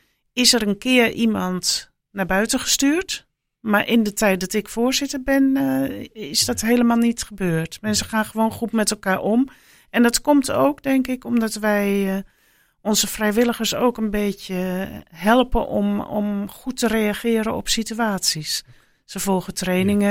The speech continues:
Speaker 2: Ja.
Speaker 1: en, eh, en, eh, scholing en ze krijgen, ja, een beetje intervisie. Dus we kunnen het wel aan. Het kan beter,
Speaker 2: Mhm.
Speaker 1: altijd. En daar zi-, daar zijn we ook mee bezig.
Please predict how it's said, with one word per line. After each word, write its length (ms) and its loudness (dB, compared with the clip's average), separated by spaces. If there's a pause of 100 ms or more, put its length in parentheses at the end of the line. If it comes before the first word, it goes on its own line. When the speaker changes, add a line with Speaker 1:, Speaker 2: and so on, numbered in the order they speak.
(120)
Speaker 2:
Ja. 60 -8
Speaker 1:
en, 320 -6
eh, 340 -8
en, 280 -10
eh, 180 -8
scholing 640 -2
en 140 -10
ze 100 -8
krijgen, 480 -10 (560)
ja, 140 -6
een 140 -4
beetje 300 -4
intervisie. 880 -2
Dus 320 -8 (520)
we 120 -4
kunnen 240 8
het 160 2
wel 460 2 (280)
aan. 380 0
Het 160 -6
kan 200 6
beter, 540 6
Speaker 2:
Mhm. 300 -10
Speaker 1:
altijd. 720 4 (420)
En 180 -2
daar 120 6
zi-, 240 2
daar 160 0
zijn 200 2
we 60 0
ook 200 -2
mee 180 -2
bezig. 580 -2